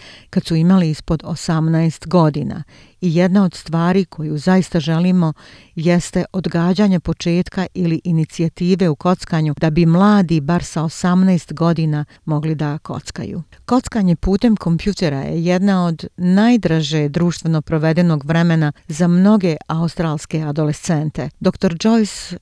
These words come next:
G. Young upozorava na povezanost između igranja i online kockanja,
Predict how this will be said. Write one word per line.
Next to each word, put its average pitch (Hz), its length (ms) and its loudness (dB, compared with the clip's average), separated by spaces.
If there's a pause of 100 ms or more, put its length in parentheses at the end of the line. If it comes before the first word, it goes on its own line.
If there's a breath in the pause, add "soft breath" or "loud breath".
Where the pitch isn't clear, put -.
(120)
G. 170 200 -2
Young 170 560 2
upozorava 170 760 0 (140 loud breath)
na 185 100 0
povezanost 160 840 0
između 175 500 -2
igranja 180 720 0 (100)
i 208 200 0
online 190 520 4
kockanja, 147 680 -2